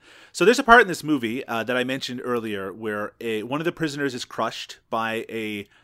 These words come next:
uh, piece of the big bird cage, which has started to collapse.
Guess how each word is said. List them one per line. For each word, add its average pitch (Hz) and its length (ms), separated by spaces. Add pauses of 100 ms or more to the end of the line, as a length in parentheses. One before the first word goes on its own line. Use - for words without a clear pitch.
(200)
uh, 110 160
piece - 340
of 104 140
the 107 240
big 117 200
bird 113 220
cage, 101 260
which 98 140
has 101 140
started 104 340
to - 100
collapse. 101 680